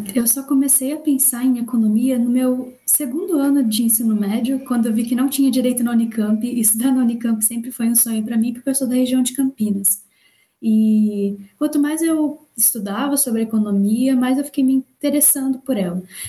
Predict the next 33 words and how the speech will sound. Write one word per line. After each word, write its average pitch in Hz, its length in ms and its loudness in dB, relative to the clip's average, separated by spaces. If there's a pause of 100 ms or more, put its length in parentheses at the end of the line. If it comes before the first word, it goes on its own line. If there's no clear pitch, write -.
(120)
E 233 160 2
acho 254 220 -2
que 294 240 -2
quando 294 580 2
eu 262 100 2
fui 277 240 0
no 277 360 2
upa 277 260 -2
de 233 180 0
dois 214 220 0
mil 277 500 0
e 247 80 -2
dezenove, 202 760 0
que 214 120 -6
é 208 40 -2
a - 20 0
Unicamp 214 380 -2
de 220 100 -8
Portas 208 320 -4
Abertas, 185 580 -2
un-, 226 200 -2
não, 214 260 0
no 208 300 -4
upa 220 160 -8
de 220 100 -2
dois 214 180 -2
mil 214 100 2
e 214 60 0
dezoito, 190 480 -6
Unicamp 214 480 -2
de 214 100 -4
Portas 196 300 -6
Abertas, 185 640 -4